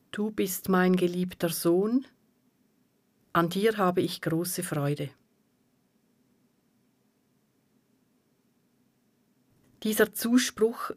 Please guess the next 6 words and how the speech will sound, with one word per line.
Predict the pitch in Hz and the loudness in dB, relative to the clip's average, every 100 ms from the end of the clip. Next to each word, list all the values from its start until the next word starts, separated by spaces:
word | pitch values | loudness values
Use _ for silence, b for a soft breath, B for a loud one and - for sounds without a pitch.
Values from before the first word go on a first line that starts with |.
| _ _ _ _ _ _ _ - | _ _ _ _ _ _ _ -2
ist | 190 - 220 | -2 -2 0
in | 196 | 0
die | 196 | -2
christliche | - 208 208 208 202 185 | -2 -2 -2 -4 2 2
Taufe | 185 170 190 - 220 - | 2 2 2 0 -4 -2
eingewoben. | 170 170 190 196 202 175 160 156 147 | 0 0 0 2 2 2 2 0 -2